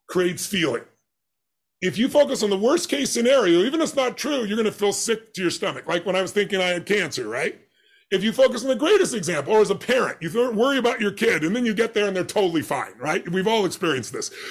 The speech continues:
But when it's happening, it's so real in your body, the fear is so real, 'cause focus equals feeling.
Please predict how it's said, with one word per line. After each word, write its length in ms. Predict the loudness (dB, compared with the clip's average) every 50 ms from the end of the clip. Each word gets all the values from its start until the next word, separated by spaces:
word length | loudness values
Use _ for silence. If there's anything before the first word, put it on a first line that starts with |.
| -14 -10 -2 2
But 240 | 2 2 2 2
when 160 | 0 0 2 2
it's 160 | 2 0 0
happening, 640 | -2 -2 0 0 0 0 0 0 0 0 0 -2 -2
it's 160 | -4 -4 -2
so 280 | 0 2 2 2 2 2
real 360 | 0 0 2 2 4 4 2
in 100 | 2 2
your 120 | 2 0
body, 400 | 0 0 0 2 2 2 2 2
the 100 | 2 0
fear 300 | -2 -4 -4 -2 0 0
is 80 | 0 0
so 160 | -2 -2 -2
real, 480 | -2 0 2 2 2 2 2 0 -4 -8 -20 _ _ _
'cause 160 | -6 -6 -6
focus 420 | -2 2 2 2 2 2 -2 -6 -4
equals 280 | -4 -2 -2 -2 -2
feeling. 360 | 0 0 0 0 0 -2 -4